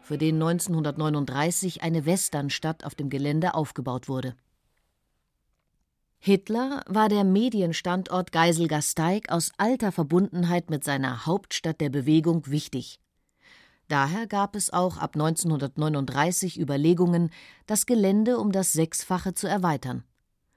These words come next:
Unter anderem war ein rundes Studio mit einem Durchmesser von zweihundert Metern in Planung. Bevor die gigantischen Baumaßnahmen ausgeführt wurden,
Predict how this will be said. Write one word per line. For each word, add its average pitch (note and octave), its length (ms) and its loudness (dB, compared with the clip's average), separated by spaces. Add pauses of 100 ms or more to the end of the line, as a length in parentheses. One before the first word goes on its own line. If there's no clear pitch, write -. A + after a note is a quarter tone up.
(760)
Unter A3+ 320 0
anderem G#3 540 0
war F3 160 0
ein D#3+ 180 0
rundes G3+ 480 2
Studio F3+ 640 0
mit F3 160 0
einem D#3 260 0
Durchmesser F#3 680 0
von D#3+ 240 -6
zweihundert F#3 760 0
Metern D#3 360 0
in C3 140 -6
Planung. B2 440 -4 (1400)
Bevor C4 440 2
die F3 160 -2
gigantischen D#3+ 680 0
Baumaßnahmen D3+ 840 0
ausgeführt D#3+ 600 -2
wurden, D#3+ 300 4